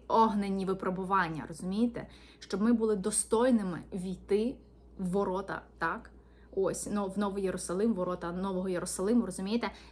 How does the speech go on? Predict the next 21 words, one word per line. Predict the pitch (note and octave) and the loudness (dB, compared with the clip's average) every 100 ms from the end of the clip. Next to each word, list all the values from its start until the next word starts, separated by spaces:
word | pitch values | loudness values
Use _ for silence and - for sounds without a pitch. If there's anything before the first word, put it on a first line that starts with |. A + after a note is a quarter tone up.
| - | 2
Ось, | G#3+ G#3 G3 - | 4 4 0 -2
а, | F#3 F3 E3 - | 0 2 0 -4
тобто | G3 - | -6 -2
нічого | F#3+ F#3+ C4 B3+ | -4 0 2 2
нечистого | G3 F#3 C4+ D4+ G#3+ F#3 | 2 -2 -4 -2 -2 -4
там | - F#3 G3 A#3 - - - - | -2 0 2 0 -2 -12 -20 0
не | G#3 A3+ | 6 6
з-, | A3+ A3 | 4 6
ну, | A3+ A#3 E3 | 8 6 4
не | F#3+ A3 | 2 6
зможе | A#3 C4+ A#3 F#3 | 8 8 6 0
бути, | F3+ A3 - - - | -2 -4 -4 -10 -2
не | G#3+ G#3+ | 2 4
війде | A#3 G#3+ A3 | 4 4 2
нічого | F3+ D#3+ G3 F#3+ | 2 -6 -6 -6
нечисте | G#3 - F#3+ - | -6 -4 -6 -6
там. | E3 D#3+ D#3 - - - - - | -6 -6 -8 -12 -20 -20 -20 -8
Ось. | G3 G3 - - - - | -4 -4 -6 -10 -18 0
Тому | - C4+ C4+ E3+ - - - - - | 8 10 10 8 -4 -20 -20 -20 -10
читаємо | - A3 A3+ A#3 | 0 2 6 6
далі. | G#3 D3 - | 6 2 0